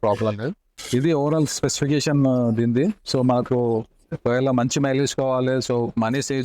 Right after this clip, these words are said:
చేసుకోవాలనుకుంటే ఖచ్చితంగా సీ ఎన్ జీలో వెళ్ళొచ్చు, రికమెండబులే. ఇంకా ప్లస్ దాంతోపాటు సేఫ్టీ వైజ్ కూడా చాలా బాగుంది. So ఇప్పుడున్న మనం చూస్తే, so టాప్ ఇది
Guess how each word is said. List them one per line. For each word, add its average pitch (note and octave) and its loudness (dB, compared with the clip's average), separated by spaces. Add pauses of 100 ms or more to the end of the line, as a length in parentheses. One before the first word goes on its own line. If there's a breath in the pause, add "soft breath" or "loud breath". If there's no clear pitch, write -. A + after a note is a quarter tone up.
చేసుకోవాలనుకుంటే B2 -2
ఖచ్చితంగా C3+ -2
సీ B2 -2
ఎన్ B2+ 0
జీలో B2 0
వెళ్ళొచ్చు, A#2 -2 (720)
రికమెండబులే. D3 0
ఇంకా E3+ 0
ప్లస్ D3+ 0
దాంతోపాటు D3 -2 (100)
సేఫ్టీ D3 -2
వైజ్ D3 0
కూడా D#3+ 2
చాలా C3 0
బాగుంది. B2+ 0 (560)
So B2 0 (140)
ఇప్పుడున్న D3+ 0 (360)
మనం C#3 -2 (100)
చూస్తే, E3 0 (320)
so C#3 0 (840)
టాప్ D3+ 0 (680)
ఇది A#2+ 2